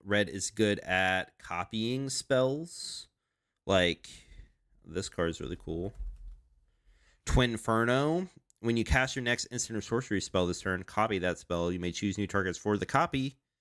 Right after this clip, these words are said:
or target creature you control gains double strike until end of turn. So, pretty cool card,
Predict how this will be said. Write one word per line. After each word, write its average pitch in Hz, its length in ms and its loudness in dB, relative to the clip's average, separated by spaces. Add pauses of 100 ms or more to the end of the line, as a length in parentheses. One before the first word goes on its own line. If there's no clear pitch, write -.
(600)
or 113 200 4
target 110 300 -4
creature 104 240 -4
you 95 100 0
control 87 300 -2
gains 82 280 -6
double - 140 -6
strike - 240 -6
until - 220 -10
end - 80 -12
of - 60 -18
turn. - 200 -14 (340)
So, 131 160 4
pretty 226 280 2
cool 151 160 4
card, 113 340 2